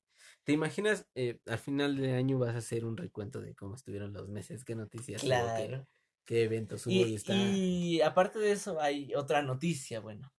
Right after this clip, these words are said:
Speaker 2: por el
Speaker 1: Ok.
Speaker 2: día, ¿no? Algo importante que debemos de tocar. El día de hoy, <laughs> en la mañana, es decir, esto se está grabando el diez de diciembre,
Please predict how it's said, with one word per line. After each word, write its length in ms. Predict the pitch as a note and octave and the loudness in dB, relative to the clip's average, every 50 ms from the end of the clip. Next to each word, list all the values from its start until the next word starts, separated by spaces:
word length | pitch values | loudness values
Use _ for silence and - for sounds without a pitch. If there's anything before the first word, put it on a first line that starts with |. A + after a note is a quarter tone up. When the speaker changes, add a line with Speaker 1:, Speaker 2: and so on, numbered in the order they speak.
| _ - | _ -4
Speaker 2:
por 140 | B2+ B2 | -2 -2
el 180 | A#2+ A#2 A#2 - | 0 -2 -2 -4
Speaker 1:
Ok. 0 | |
Speaker 2:
día, 340 | A2 C3 B2+ B2 A#2+ C3 - - - | -4 -4 -6 -6 -8 -10 -14 -16 -14
¿no? 280 | - B2 C#3+ F3 F#3 - _ _ _ _ | -10 -8 -8 -8 -10 -12 _ _ _ _
Algo 380 | - B2 B2 B2+ C3 C#3 C#3 C#3 | -10 -6 -6 -2 0 0 0 0
importante 1040 | D#3+ D3+ C#3 C3+ C3 C3+ - C3+ C3 B2 B2+ - - - D3 C#3+ C3+ C3 C3 B2 A#2+ | 0 -2 -4 -4 -4 0 2 2 2 2 0 -2 -2 -2 -2 -2 -4 -6 -10 -12 -14
que 80 | - G2 | -12 -10
debemos 340 | F#2 G2+ G#2+ G#2+ A#2+ C3 | -10 -10 -10 -10 -10 -12
de 100 | - G2 | -12 -14
tocar. 300 | - - - - - - - _ _ _ _ _ _ _ _ _ _ _ _ _ _ _ _ _ _ _ _ _ _ _ _ _ _ _ _ _ _ _ _ _ _ _ _ - | -16 -18 -20 -20 -20 -20 -20 _ _ _ _ _ _ _ _ _ _ _ _ _ _ _ _ _ _ _ _ _ _ _ _ _ _ _ _ _ _ _ _ _ _ _ _ 0
El 320 | F3 F3+ F#3 F#3 F#3+ F#3 | 2 4 4 4 0 -2
día 280 | A3 B3 C#4 C#4+ C#4+ C4+ | -2 6 10 10 10 10
de 140 | F#3+ D#3 | 10 6
hoy, 340 | C3 A#2 A#2 B2+ C#3 - - _ - | 4 4 2 0 -2 -4 -10 _ -6
<laughs> 340 | C3 C3 - - - - F3 | -6 -6 -6 -8 -8 -8 -6
en 240 | - - C3+ B2+ | -4 -2 -2 0
la 60 | B2 A#2+ | 0 -2
mañana, 440 | A#2 A#2 A2+ A2+ A2 A2+ A#2+ - - _ _ _ _ | -4 -4 -4 -4 -4 -6 -8 -10 -16 _ _ _ _
es 220 | - B2 A#2 A#2 | -8 -8 -6 -4
decir, 380 | B2 B2 B2 - - C#3+ D3 C#3+ | -6 -6 -6 -4 -4 -2 0 0
esto 260 | C3+ C3 C3 - C3+ | 0 0 0 -2 -4
se 100 | C3 B2+ | -4 -4
está 160 | B2 - C#3+ | 0 2 2
grabando 420 | B2+ B2+ A#2+ B2 B2 B2+ B2+ B2 A#2+ | 2 4 2 2 2 2 0 0 -2
el 240 | A#2 A2+ A2+ A#2 | -2 -4 -6 -8
diez 260 | A#2 B2+ A#2+ B2 A#2+ B2 | -6 -2 -2 -2 0 -2
de 100 | C3+ C3 | -4 -4
diciembre, 520 | A#2+ A#2+ - - A#2 A#2+ A#2+ A#2+ - | -6 -6 -8 -10 -10 -10 -10 -10 -12